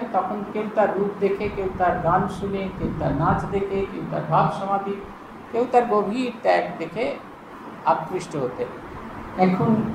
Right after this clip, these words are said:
ঠাকুর তার শব্দ দিয়ে গেছেন আমাদের কাছে, কথামৃত আকারে শব্দ। স্বামীজিরও তাই, মায়েরও তাই, ঠাকুরের তাই, সবার, সবাই শব্দ উপহার দিয়েছে। শব্দ ছবি, শব্দ যা ছবি সৃষ্টি করে,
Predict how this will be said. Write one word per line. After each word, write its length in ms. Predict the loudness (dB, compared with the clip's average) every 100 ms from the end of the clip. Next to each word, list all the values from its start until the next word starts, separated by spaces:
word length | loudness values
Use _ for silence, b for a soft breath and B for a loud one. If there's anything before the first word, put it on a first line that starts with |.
| 2
ঠাকুর 340 | 2 4 0 0
তার 200 | 8 8 8 2
শব্দ 580 | -8 -4 -2 -2 2 4 6
দিয়ে 140 | 4 2
গেছেন 360 | 2 0 0
আমাদের 260 | 0 -2 -4 -4
কাছে, 200 | -6 -6 -10 -12 -12 -12 -14 -4
কথামৃত 520 | 2 6 6 6 6
আকারে 420 | 6 6 6 4 2
শব্দ। 500 | 2 2 2 0 -2 -2 -10 -12 -12 -8 0
স্বামীজিরও 500 | 2 4 2 2 4
তাই, 320 | 8 8 6 2
মায়েরও 380 | 0 2 4 2 6
তাই, 260 | 6 6 2
ঠাকুরের 340 | -2 -2 -4 -2
তাই, 100 | -4 -4 -2
সবার, 260 | 6 6 6 0 -10 -2
সবাই 240 | 2 2
শব্দ 420 | 2 -2 -4 -2
উপহার 600 | -2 -2 0 2 2 2
দিয়েছে। 220 | -4 -8 -10 -12 -12 -12 -12 -14 -14 2
শব্দ 400 | 4 4 2 2 2 2
ছবি, 280 | 0 0 -2 -6 -10 -14 -14 -14
শব্দ 640 | -2 2 4 2 4 4 4
যা 100 | 0 -2
ছবি 320 | -6 -6 -6
সৃষ্টি 440 | -6 -8 -8 -8 -10 -6
করে, 160 | -6